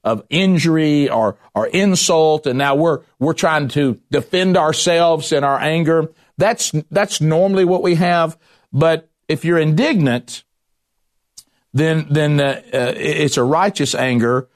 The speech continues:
which is aroused by injustice. Uh, it, it's injustice that calls out this anger.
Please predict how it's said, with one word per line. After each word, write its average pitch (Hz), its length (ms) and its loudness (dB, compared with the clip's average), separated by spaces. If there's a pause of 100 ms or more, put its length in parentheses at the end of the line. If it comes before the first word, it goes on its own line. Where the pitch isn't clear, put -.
(140)
which 143 260 -2
is 135 120 0
aroused 139 540 0
by 135 240 0
injustice. 127 1040 -4 (380)
Uh, 107 260 -2
it, 131 240 -2
it's 127 220 -4
injustice 131 960 -2 (200)
that 123 180 -4
calls 135 360 0
out 117 220 -2
this 117 160 -4
anger. 127 260 -2